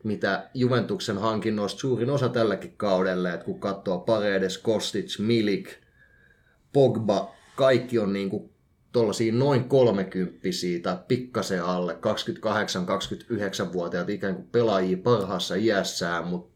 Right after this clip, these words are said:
palkat on aika korkeet. Sit pelivuosia ei ole kuitenkaan niin paljon jäljellä, että,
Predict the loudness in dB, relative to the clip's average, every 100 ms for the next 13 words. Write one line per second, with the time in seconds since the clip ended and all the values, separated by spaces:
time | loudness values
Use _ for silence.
0 | 0 2 2 0 -4 0 0 0 -4 0
1 | 4 4 0 -2 -2 -2 -6 -14 _ -20
2 | _ _ -20 -20 _ -4 -2 0 2 4
3 | 4 2 0 0 0 0 2 2 2 0
4 | 0 0 0 0 0 0 0 2 2 2
5 | 2 0 -2 -4 -4 -2 -2 -4